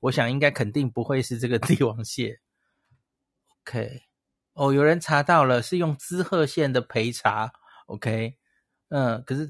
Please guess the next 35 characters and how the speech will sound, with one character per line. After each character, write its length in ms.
就 140
是 120
我 120
刚 180
刚 80
讲 180
过， 260
我 100
个 180
人 520
没 180
有 200
特 220
别 280
喜 240
欢 400
这 120
个， 340
今 220
天 220
吃 180
到 200
的 80
这 120
个 120
口 220
味， 260
它， 160
它 140
应 100
该 100
是 140
故 320
意 220
的， 160